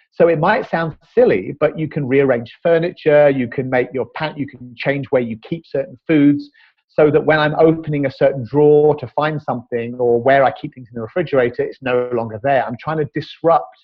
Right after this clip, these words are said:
that kind of auto, autopilot that gets me to the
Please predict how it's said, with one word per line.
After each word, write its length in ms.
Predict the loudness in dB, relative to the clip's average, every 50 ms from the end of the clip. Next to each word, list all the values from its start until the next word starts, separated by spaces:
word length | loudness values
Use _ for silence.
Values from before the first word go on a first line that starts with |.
| _ _ _ _ _ _ _ _ _ -2
that 220 | -2 -2 -2 -4
kind 160 | -6 -4 -4 -4
of 100 | -4 -4 -2
auto, 540 | 0 0 0 0 -4 _ -2 0 0 0 0
autopilot 1000 | 0 0 0 0 0 0 -2 -2 -2 -2 0 0 2 2 2 0 0 -2 -4 -4 -4
that 180 | -6 -8 -4 -2
gets 300 | -4 -4 -4 -6 _ -10
me 180 | -8 -6 -6 -8
to 100 | -8 -10
the 80 | -12